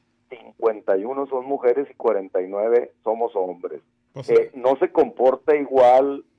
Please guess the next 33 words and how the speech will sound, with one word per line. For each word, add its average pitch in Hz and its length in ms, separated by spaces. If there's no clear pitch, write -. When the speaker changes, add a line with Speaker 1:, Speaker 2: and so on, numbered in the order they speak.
Speaker 1:
al 107 400
interior 101 640
de 107 100
los 104 160
municipios. 104 720
Por 107 120
ejemplo, 120 320
Salvador 107 480
Alvarado 120 680
tiene, 135 760
eh, 120 160
o 120 160
sobrepasa 113 720
la 135 120
media 113 360
estatal, 156 420
ya 127 180
que 135 260
de 104 140
cada 120 280
cien 127 200
personas, 131 580
cincuenta 107 560
y 95 60
dos 104 220
son 120 340
mujeres 135 580
y 139 260
cuarenta 110 560
y 104 60
ocho 113 300
son 123 200
hombres, 160 320